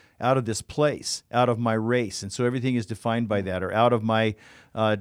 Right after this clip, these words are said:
my gender identity, everything is defined by that. And, and so what, what the Bible's saying is that we have an identity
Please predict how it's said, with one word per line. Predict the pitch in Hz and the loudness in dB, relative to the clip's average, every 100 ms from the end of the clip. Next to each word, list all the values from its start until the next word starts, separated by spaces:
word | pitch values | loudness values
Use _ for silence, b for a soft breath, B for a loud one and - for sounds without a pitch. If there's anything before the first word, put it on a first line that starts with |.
| - | -4
my | 110 113 | -4 -4
gender | 110 131 127 | 0 2 4
identity, | 117 120 120 104 107 | 2 2 0 0 -2
everything | 120 120 135 | -2 0 -2
is | 107 | -2
defined | 110 113 120 147 | -4 -2 -2 0
by | 98 | -2
that. | 82 78 - b b b - | -2 -6 -8 b b b -6
And, | 110 | -4
and | 117 120 | -4 -6
so | - 131 120 117 - | 2 4 6 4 -2
what, | 117 135 127 - _ - | 0 2 2 -2 _ -6
what | 131 117 | -4 -4
the | |
Bible's | 98 123 175 190 - | 0 2 4 2 0
saying | 127 113 110 | 0 0 0
is | 104 | -2
that | 123 113 110 - _ _ | 0 0 0 -4 _ _
we | 123 127 151 | -8 -2 0
have | 139 160 190 | 2 2 2
an | 123 | 0
identity | 107 104 107 101 95 101 120 | -2 -2 -4 -4 -4 -4 -6